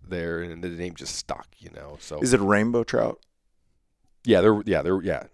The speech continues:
Speaker 1: yeah. A steelhead, a steelhead's a, an, an anadromous rainbow trout, yeah.
Speaker 2: And you're saying that fish can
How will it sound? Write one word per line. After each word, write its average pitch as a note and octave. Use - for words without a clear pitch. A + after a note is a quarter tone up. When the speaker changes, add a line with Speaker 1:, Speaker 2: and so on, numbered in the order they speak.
Speaker 1:
yeah. D#2+
A -
steelhead, G2+
a -
steelhead's A#2
a, G2
an, F#2
an F2+
anadromous F2+
rainbow D#2
trout, -
yeah. B1+
Speaker 2:
And C3
you're A#2+
saying A2+
that A#2
fish A2
can G2+